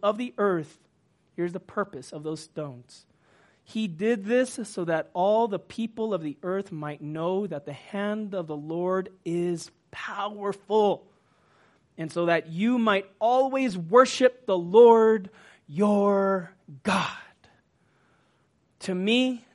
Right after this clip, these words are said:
that is the essence of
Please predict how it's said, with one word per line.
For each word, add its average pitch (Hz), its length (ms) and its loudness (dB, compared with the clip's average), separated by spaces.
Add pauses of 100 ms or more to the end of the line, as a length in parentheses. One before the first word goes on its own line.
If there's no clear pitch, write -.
that 196 320 2
is 190 420 0 (100)
the 185 160 -12 (180)
essence - 800 -8 (420)
of 160 360 -4